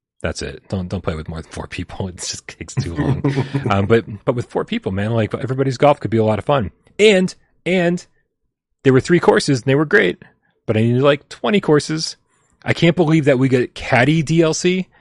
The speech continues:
Speaker 1: We got D L C for different caddies, A J, but not for more <laughs> courses. Like, come on.
Speaker 2: Yeah, it needed a tournament mode too to play against A I. That's, that's what the
Speaker 1: Oh,
Speaker 2: A I,
Speaker 1: yeah.
Speaker 2: instead of caddies, give
Speaker 1: Right.
Speaker 2: me, let me play against those people. <laughs>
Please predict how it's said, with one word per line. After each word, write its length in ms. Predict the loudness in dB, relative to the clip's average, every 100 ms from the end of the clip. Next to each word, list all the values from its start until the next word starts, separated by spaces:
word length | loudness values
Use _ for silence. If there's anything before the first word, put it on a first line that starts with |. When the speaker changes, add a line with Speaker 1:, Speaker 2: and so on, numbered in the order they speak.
| _ _ _ _ _
Speaker 1:
We 80 | 2
got 180 | 4 2
D 180 | -2 -2
L 100 | -2
C 160 | -4
for 100 | -2
different 300 | -2 -2 -6
caddies, 400 | -2 2 2 4
A 100 | 2
J, 200 | 2 0
but 180 | 0 -2
not 380 | 0 0 0 -2
for 120 | -2
more 240 | 0 2 0
<laughs> 140 | -2
courses. 840 | -4 2 2 2 0 -2 -2 -6
Like, 140 | -4 -6 _ _ -20
come 420 | -6 -4 -4 -8
on. 400 | -6 -6 -6 -6 -2
Speaker 2:
Yeah, 180 | 0
it 100 | 2
needed 280 | 2 4 4
a 80 | 2
tournament 500 | 0 0 0 0 -2
mode 300 | 0 0 0
too 160 | -2 -2
to 80 |
play 200 | -2 -2
against 300 | 0 -2 -4
A 160 | -4 -2
I. 420 | -4 -6 -10 -14 _
That's, 260 | -2 -2 -2
that's 280 | -2 0 0
what 140 | -2
the 180 | -2 0
Speaker 1:
Oh, 40 |
Speaker 2:
A 140 | 0 0
I, 200 | 0 -2
Speaker 1:
yeah. 120 | -4 -2
Speaker 2:
instead 340 | -2 0 -2
of 100 | -2
caddies, 560 | -2 0 0 -2 -6 -10
give 200 | -2 0
Speaker 1:
Right. 180 | 0
Speaker 2:
me, 200 | -2 -2
let 120 | 0 0
me 100 | -2
play 340 | -2 0 0
against 300 | 0 -4 -2
those 180 | -4 -2
people. 440 | -2 -2 0 -2 -2
<laughs> 280 | -4 -4